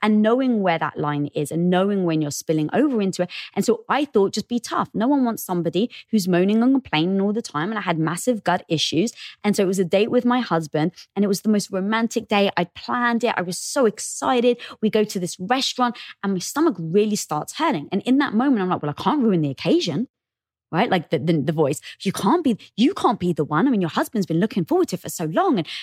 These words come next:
you know, you're about to have, like, a massive, you know, romantic evening. You've planned it all." And so I was like, "Oh my God, like, I know I can't really eat right now, but what if we went and got Pepto-Bismol? Let me just make my stomach okay so now I can actually still have a romantic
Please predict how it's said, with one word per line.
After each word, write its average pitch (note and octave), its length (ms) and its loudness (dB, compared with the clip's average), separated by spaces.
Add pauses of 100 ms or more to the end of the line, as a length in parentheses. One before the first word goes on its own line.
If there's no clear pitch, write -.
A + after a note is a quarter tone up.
you A3+ 100 2
know, G#3 60 2
you're G#3+ 200 2
about G#3+ 280 -2
to G#3 40 -8
have, E4 240 -4
like, - 160 -8
a E3 40 -8
massive, F#3 420 -8 (180)
you G#3+ 80 -2
know, F3+ 120 -2 (260)
romantic A#3+ 460 -6 (100)
evening. C#4 300 2
You've E3+ 200 -8
planned E4 360 0
it - 100 -12
all." - 300 2 (360)
And C#4 120 2
so D#4 120 2
I D#4 140 4
was D4+ 100 0
like, D4 140 0
"Oh E4 40 2
my F#4 100 2
God, F#4 200 2 (380)
like, C#4 200 0 (180)
I C4 80 4
know D#4+ 180 4
I G4 60 2
can't E4 360 0
really C4+ 300 0
eat E4 220 -4
right C4+ 220 2
now, G#3+ 340 0 (400)
but B3+ 260 2 (540)
what F4 100 -4
if F4+ 100 -8
we F4+ 80 4
went E4+ 240 0
and C#4+ 120 0
got - 160 -8
Pepto-Bismol? A3 880 -4 (280)
Let G#4+ 280 4
me A4 160 0
just - 260 -2 (140)
make F#4 280 2
my F4+ 120 2
stomach C#4+ 420 0
okay G#3 340 0
so C#4+ 160 -2
now A#3+ 220 2
I C4 60 2
can B3+ 140 -4
actually A3+ 280 -4
still G#3 200 -4
have F#3+ 180 -2
a F#3+ 40 -4
romantic F3+ 460 -2